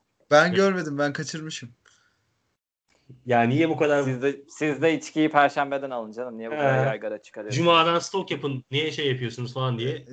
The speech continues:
Speaker 1: yani tamam, okey. Böyle
Speaker 2: Hı.
Speaker 1: işleyecekse olaylar, tamam, öyle yaparız. Mecbur kalıyorsak zaten.
Speaker 3: Bir kere dışarı çıkarken "Kara Çarşaf'a girin, ne olacak canım?" yazmış biri de.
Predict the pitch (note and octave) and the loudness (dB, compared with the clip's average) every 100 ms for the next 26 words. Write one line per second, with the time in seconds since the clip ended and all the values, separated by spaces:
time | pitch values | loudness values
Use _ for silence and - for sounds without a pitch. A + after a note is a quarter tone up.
0 | A#2 A#2 C#3 C#3 C#3+ C#3+ D3 D#3+ C#3 - | -18 -12 -8 -6 -8 -10 -12 -12 -14 -14
1 | B2+ - C3+ - - - C3+ D#3 D#3+ D#3 | -14 -10 -10 -12 -20 -2 4 6 6 2
2 | - E3+ D#3+ E3 - D3+ A#2+ C2+ D2+ C2 | 0 -2 0 0 0 -2 -2 -6 -14 -16
3 | A1+ F2 - C#3+ C3 C3 D#3 G3 - - | -16 -10 0 2 4 4 2 0 -6 -14
4 | - - _ F2 - _ _ _ - D#3+ | -16 -20 _ -20 -20 _ _ _ -4 0
5 | E3+ D3+ F3+ E3 C#3+ C3 C3+ C#3+ C#3+ D#3 | 4 4 4 4 2 2 2 4 2 -4
6 | D#3 - D#3 D#3 C#3+ B2 A2+ - A#2 C3+ | -6 2 4 4 0 -2 -6 -8 -6 -6
7 | E3+ - - C3 B2+ - G#2 A#2 D#3 D3+ | -6 -14 -20 -20 -20 -18 -6 4 4 6
8 | E3 C#3 A2+ A#2+ C#3 D3+ C#3+ - D#3 C#3 | 4 4 4 -2 2 4 4 2 2 2
9 | D3 C#3+ C#3+ C3+ C3 C3+ B2 C3+ - C3+ | 0 -8 -4 -6 -2 -4 -4 -8 -10 -10
10 | C3 B2 A#2+ B2+ A#2+ A#2+ A#2 A#2 A2+ A2+ | -10 -10 -8 -8 -8 -10 -10 -14 -16 -14
11 | G#2 G2+ G2 - G2+ B2 C3+ | -16 -16 -20 -20 -14 -12 -14